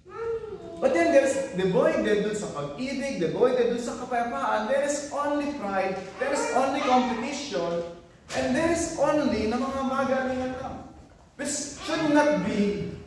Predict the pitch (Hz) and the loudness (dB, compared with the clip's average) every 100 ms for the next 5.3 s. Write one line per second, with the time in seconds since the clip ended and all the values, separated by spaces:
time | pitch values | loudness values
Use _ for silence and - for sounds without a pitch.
0 | - - - - 247 247 226 277 294 294 | -18 -20 -14 -2 4 4 4 4 2 2
1 | 254 254 254 254 233 226 - - 254 226 | 0 0 -2 0 2 0 -4 -2 2 4
2 | 226 - - - - 233 247 240 247 254 | 2 -2 -6 -10 -8 -2 0 0 0 0
3 | 254 254 294 - 196 - 202 208 208 - | 0 -2 -4 -6 -8 -6 -2 -2 -2 0
4 | 311 311 311 - 254 226 214 208 - 285 | 4 4 4 0 0 0 2 2 0 -4
5 | 302 294 - | -4 -6 -8